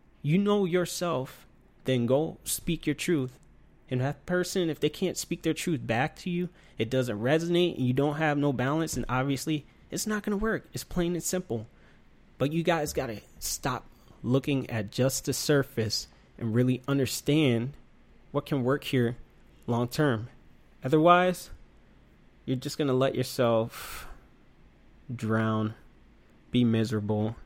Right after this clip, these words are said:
have trust issues. And to those that are little fuckboys out there that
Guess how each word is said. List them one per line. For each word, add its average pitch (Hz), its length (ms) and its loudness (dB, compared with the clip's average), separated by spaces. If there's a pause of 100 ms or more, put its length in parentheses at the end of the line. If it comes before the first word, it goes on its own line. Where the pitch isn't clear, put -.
(680)
have 127 220 -12
trust - 460 -6
issues. 107 640 -4 (640)
And 110 220 -6
to 113 100 -4
those 127 320 2
that 127 80 2
are 117 120 2
little 120 200 2
fuckboys 117 580 0
out 113 220 0
there 110 240 0
that 107 220 -6